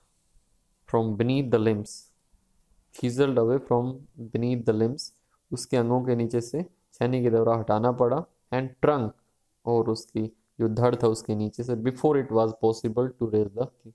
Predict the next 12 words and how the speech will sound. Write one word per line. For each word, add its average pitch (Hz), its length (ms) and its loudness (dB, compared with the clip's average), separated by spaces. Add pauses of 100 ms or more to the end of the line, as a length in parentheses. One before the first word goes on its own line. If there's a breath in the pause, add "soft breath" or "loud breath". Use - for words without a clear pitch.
(320)
king's 113 200 -2
remains, 101 320 -6 (960)
जिससे 113 280 -2
पहले 117 340 0
कि 117 120 -4
यह 110 60 4
संभव 110 340 0
हो 113 340 0
कि 113 100 0
उस 113 280 -4 (500)
राजा 110 300 4
के 120 460 -2